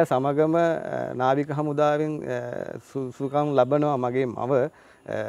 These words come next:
ඒ කියන්නේ මේ ප්‍රහාරයෙන් බේරුණ එකත් සමගම දෙදහ වර්ෂයේදී අතිගරු ජනාධිපති, අ, චන්ද්‍රිකා කුමාරතුංග මැතිණිය විසින්,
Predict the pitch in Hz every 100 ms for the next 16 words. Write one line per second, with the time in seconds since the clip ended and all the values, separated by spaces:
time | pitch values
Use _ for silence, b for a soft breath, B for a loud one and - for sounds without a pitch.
0 | 117 - 50 117 117 123 120 117 120 _
1 | _ - 120 117 110 120 120 120 123 120
2 | 120 123 127 123 117 127 - - 131 120
3 | 127 139 160 131 127 131 156 139 127 123
4 | 117 127 156 b b - 104 113 123 131
5 | 131 - 127 123 127 123 131 123 139 143
6 | - _ - 55 50 50 50 - 123 127
7 | 127 135 131 - 127 143 151 147 135 120
8 | 120 117 117 117 131 139